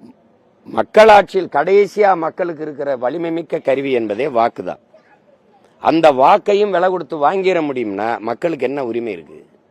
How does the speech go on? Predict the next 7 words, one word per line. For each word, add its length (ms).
அதுக்கு 260
பேர் 160
என்னங்க 300
மக்களாட்சி? 520
எங்க 240
இருக்கு? 200
அந்த 280